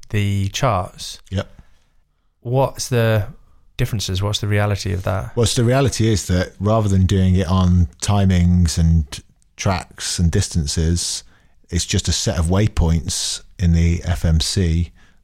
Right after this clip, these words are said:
Speaker 2: that the aircraft will overfly
Speaker 1: Mm-hmm.
Speaker 2: with a vertical profile built into it as well.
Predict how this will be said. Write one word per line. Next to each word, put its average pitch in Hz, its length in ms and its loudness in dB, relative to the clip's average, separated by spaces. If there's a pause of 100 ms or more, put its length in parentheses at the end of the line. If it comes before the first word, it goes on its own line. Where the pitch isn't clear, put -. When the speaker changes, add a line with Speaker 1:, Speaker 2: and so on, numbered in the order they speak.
Speaker 2:
that 73 140 -8
the 87 140 2
aircraft 85 400 0
will 80 200 0
overfly 87 760 0 (220)
Speaker 1:
Mm-hmm. 104 280 -2 (280)
Speaker 2:
with 101 240 2
a 98 40 2
vertical 87 480 0
profile 82 560 2
built 85 300 0
into 90 300 0
it 60 80 -4
as 76 160 -2
well. 92 440 0